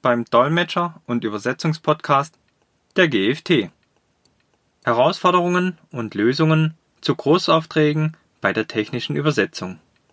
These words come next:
In diesem Podcast behandle ich das Thema Großaufträge im Bereich der technischen Übersetzungen und im Bereich der Ausschreibungen.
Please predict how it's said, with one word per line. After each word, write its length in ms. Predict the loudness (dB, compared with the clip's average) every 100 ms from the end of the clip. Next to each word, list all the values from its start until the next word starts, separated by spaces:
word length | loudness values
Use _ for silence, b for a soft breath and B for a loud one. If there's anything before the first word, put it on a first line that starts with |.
| _ _ -6
In 100 | 0
diesem 280 | 2 2 -2
Podcast 520 | -4 -2 -2 -2 _
behandle 400 | -4 -2 0 2
ich 280 | 2 -2 -6
das 180 | -6
Thema 260 | -4 -4 -2
Großaufträge 840 | -2 -2 -2 -4 0 0 2 -2 -6 b b b b -2
im 160 | 2
Bereich 380 | 2 2 -2 -2
der 160 | -2 0
technischen 480 | -2 -2 -4 -4
Übersetzungen 800 | -4 -4 -2 -4 -2 0 0 -2 b b b b -10
und 180 | -2
im 120 | 0 0
Bereich 320 | 0 0 0
der 160 | 0
Ausschreibungen. 680 | 2 0 0 0 -2 -10 -12